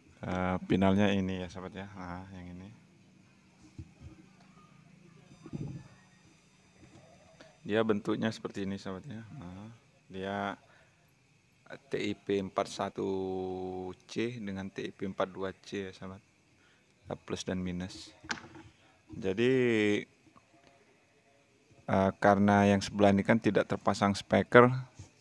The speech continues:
eh, dia, eh, penyetilan tunggal, jadi nggak, apa, terlewat dari penelitian ini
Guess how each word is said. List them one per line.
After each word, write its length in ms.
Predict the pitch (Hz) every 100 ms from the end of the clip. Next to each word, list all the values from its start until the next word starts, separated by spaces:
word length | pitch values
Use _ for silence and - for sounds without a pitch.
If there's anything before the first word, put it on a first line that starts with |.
| - - - - - - -
eh, 360 | 92 92 90 92 104 - _ _ -
dia, 400 | 92 95 95 -
eh, 280 | 95 92 92 -
penyetilan 640 | 101 95 95 - 101 92
tunggal, 480 | 104 95 98 110 104
jadi 400 | 98 92 107 104 - _ _ _ - - - _ _ - - _ - - - -
nggak, 320 | 101 98 80 - - -
apa, 440 | - 113 98 107 104
terlewat 480 | - 110 110 110 110
dari 480 | 104 101 101 101 101 101 101 101 101 101 101 101 101 -
penelitian 720 | 104 104 104 - 113 104 98
ini 320 | 95 95